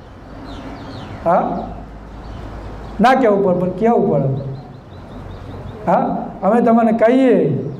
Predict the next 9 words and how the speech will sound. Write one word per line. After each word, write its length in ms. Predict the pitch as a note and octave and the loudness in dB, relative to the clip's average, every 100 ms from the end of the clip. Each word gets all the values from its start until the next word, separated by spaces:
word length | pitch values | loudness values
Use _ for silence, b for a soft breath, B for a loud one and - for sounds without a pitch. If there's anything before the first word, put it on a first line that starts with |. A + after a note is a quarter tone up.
| - - - - - | -14 -20 -20 -20 0
સત્સંગની 480 | A3 A3+ A3+ A#3 | 2 4 4 6
આટલી 280 | A3+ A3 A#3 | 4 4 4
ઊંચી 280 | A3+ A3 A#3 | 4 4 4
ઊંચી 220 | A3+ A3+ | 4 4
પરમ 300 | A3+ G#3 A3 | 4 4 4
ગુરુના 300 | A3 A3 A3 | 4 4 4
સંતોની 520 | F#3+ G3 F#3 A3 A3 | 4 2 2 2 2
વાતો 340 | G#3 G3 G#3+ G3+ | 4 4 4 2
કરીએ, 640 | G#3+ A#3 G#3 D3+ - - | 4 4 2 0 -2 -8